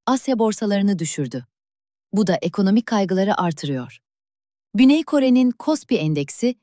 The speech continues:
yüzde altı civarında düştü. Çünkü teknoloji devi S K Hynix, beklenenin altında bir kar açıkladı.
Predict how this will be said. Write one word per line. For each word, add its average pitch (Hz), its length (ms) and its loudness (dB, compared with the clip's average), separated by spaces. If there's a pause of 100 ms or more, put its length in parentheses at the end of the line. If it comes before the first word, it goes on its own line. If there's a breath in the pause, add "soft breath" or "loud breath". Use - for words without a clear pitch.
(120)
yüzde 214 260 2
altı 208 260 0
civarında 196 560 0
düştü. 135 360 -10 (400)
Çünkü 240 320 2
teknoloji 202 580 0
devi 180 280 2 (100)
S 202 220 0
K 220 180 0
Hynix, 208 560 -2 (220)
beklenenin 226 580 4
altında 226 440 0
bir 220 80 0
kar 190 260 -2
açıkladı. - 540 -8